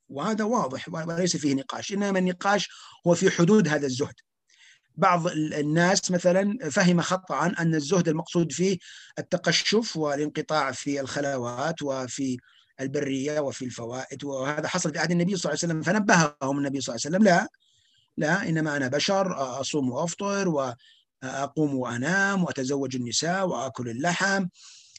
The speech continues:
فالزهد في المفهوم الإسلامي هو أمر نسبي، المقصود فيه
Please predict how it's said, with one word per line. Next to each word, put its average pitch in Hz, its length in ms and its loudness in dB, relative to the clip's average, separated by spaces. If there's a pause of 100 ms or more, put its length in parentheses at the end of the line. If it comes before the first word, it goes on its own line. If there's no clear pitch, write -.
(140)
فالزهد 160 1000 4
في - 60 -2
المفهوم 180 340 6
الإسلامي 175 520 4
هو 190 140 6
أمر 196 280 6
نسبي، 175 480 4
المقصود 180 420 0
فيه 220 340 4